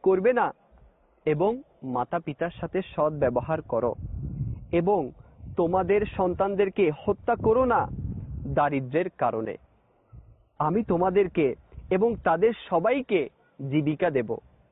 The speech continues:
এবং অশ্লীল কাজকর্মের নিকটে যেও না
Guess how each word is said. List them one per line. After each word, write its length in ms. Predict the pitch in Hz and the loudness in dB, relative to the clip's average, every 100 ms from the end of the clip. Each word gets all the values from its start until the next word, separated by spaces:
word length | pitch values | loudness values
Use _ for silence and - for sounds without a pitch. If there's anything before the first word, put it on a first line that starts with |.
| _ _ _ _ _ _ _ _ - | _ _ _ _ _ _ _ _ -2
এবং 380 | 175 208 185 131 - - 170 | 2 4 2 -4 -12 -4 0
অশ্লীল 420 | 180 - 220 240 | 0 0 2 2
কাজকর্মের 760 | - 185 220 - 196 190 226 | 2 2 2 0 0 4 2
নিকটে 420 | 208 185 226 226 214 | 4 2 2 2 2
যেও 340 | 156 208 254 | 4 4 4
না 300 | 233 165 - | 4 0 -2